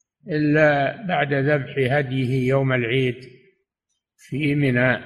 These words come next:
والقران يسمى تمتعا لأنه جمع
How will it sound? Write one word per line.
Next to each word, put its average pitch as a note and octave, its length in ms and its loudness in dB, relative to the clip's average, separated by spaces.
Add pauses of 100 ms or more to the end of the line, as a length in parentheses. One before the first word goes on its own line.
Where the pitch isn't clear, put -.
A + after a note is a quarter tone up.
(840)
والقران F#3 880 4
يسمى A#3+ 460 2
تمتعا C#3 760 -4 (300)
لأنه D#3+ 640 0
جمع C#3 580 0